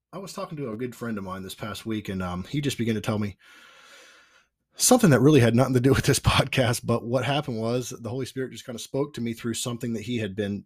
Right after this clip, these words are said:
describing and telling me a, a story of. And it was like,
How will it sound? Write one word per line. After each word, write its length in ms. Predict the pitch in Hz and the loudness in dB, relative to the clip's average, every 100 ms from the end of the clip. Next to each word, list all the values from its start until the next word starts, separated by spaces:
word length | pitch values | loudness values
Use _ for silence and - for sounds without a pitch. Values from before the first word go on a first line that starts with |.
| - | -6
describing 580 | 104 - 135 156 123 | -4 0 2 4 2
and 100 | 110 | 0
telling 260 | 104 120 120 | 0 0 0
me 140 | 110 | 0
a, 80 | 104 107 95 | -2 -6 -10
a 80 | 104 | -8
story 460 | - 160 165 120 92 | 0 4 6 6 4
of. 200 | 80 - _ _ - _ 117 | -2 -8 _ _ -20 _ 4
And 180 | 113 | 6
it 100 | 117 | 6
was 180 | 117 104 | 4 2
like, 260 | 113 95 | 2 2